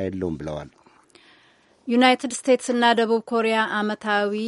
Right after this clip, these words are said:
Speaker 2: የጦር ልምምድ እንዳያካሂዱ ቻይናና ሰሜን ኮሪያ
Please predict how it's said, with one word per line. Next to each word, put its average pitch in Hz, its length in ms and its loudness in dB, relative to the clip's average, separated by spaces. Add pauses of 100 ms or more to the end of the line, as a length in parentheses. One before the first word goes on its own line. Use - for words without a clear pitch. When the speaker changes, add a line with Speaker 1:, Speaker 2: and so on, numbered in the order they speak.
(160)
Speaker 2:
የጦር 208 360 -4
ልምምድ 196 500 -6
እንዳያካሂዱ 190 840 -6 (160)
ቻይናና 196 680 -4 (160)
ሰሜን 175 420 -8
ኮሪያ 175 380 -6